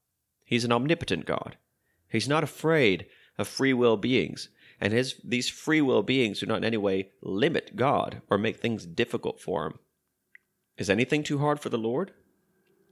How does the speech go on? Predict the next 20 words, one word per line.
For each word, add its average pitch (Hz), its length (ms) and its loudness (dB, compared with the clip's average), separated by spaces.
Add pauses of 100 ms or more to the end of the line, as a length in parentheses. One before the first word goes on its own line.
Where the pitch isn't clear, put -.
(720)
So 110 120 2
while 147 220 6
it 190 80 2
is 147 140 2
true 190 300 0
that - 160 0
some 185 340 0
things 101 480 0
are 101 100 2
truly 120 340 -2
contingent, 101 580 -4 (560)
other 175 220 6
things 117 340 0
are 113 40 -2
necessary. 117 680 -2 (260)
That 107 120 2
means 110 240 0 (280)
God 127 360 0
does 131 520 2
foreordain 107 840 2